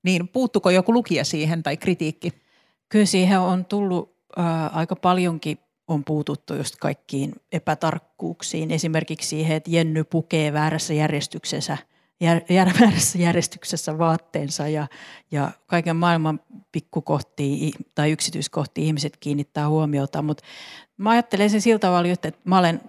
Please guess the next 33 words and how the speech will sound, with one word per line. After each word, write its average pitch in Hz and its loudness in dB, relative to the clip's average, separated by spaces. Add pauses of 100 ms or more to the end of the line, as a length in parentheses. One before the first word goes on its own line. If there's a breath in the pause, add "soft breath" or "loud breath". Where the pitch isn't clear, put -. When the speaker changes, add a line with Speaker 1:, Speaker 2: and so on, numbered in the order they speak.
(720 loud breath)
Speaker 2:
luopunut 190 4
siitä 170 0
kirjasta 170 0
ja 156 2
se 170 -2
on 160 0
nyt 160 -4 (420 soft breath)
lukijoiden 156 0
käsissä, 156 -2
että 151 -6
jokainen 165 0
saa 165 -2
sen, 151 -6
siitä 156 -2
muodostaa 147 -2
oman 151 0 (300 soft breath)
käsityksen. 151 -6 (420)
Että, 156 -6 (720)
että 214 -10
tavallaan 190 4
s-, - -4 (200)
se - 0
on 180 2
nyt 220 -2 (180)
semmoinen, 175 0
m-, - -8 (320)
minkälaiseksi 160 -2
mä 156 0
sen 160 -2
sain 151 -2
näillä 156 0
tiedoilla 156 -6
tehtyä. - -8